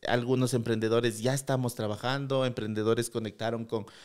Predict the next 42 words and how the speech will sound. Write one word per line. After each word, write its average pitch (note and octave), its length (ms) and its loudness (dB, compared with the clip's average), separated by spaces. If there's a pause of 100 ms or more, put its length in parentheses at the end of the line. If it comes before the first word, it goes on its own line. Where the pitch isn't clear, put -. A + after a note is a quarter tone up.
(140)
eh, A2+ 340 4
estos, A#2+ 460 -2
eh, A2+ 340 2
líderes A#2 460 2
de A2+ 80 2
la A2 100 -2
industria, B2 800 2
entonces A#2 420 0
van A#2 140 2
a A#2 60 2
hacer A2+ 200 0
maquilas, B2+ 760 0
van A#2 140 4
a A2 40 0
hacer A2 260 -4
canales A2 400 0
de G#2+ 120 2
venta, B2 340 2
o B2 60 4
sea, A#2+ 180 2 (380)
estuvo C#3 480 0
súper, D#3 520 0
súper A#2+ 400 -2
chévere, A#2 360 0
súper A#2 340 -4
interesante. A2 680 -4
Y - 40 -14
sentarte F#3 380 -6
a F#3+ 60 -4
conversar C3+ 540 0
con C3 160 -2
diferentes A#2 640 -2 (340)
líderes C3 500 4
de A#2 100 4
la A2+ 80 2
industria, A#2+ 640 0
un B2 180 0
tú C3+ 280 0
a A#2 240 0
tú, C3+ 400 -2 (540)
súper - 300 -2
chévere. C3 540 -4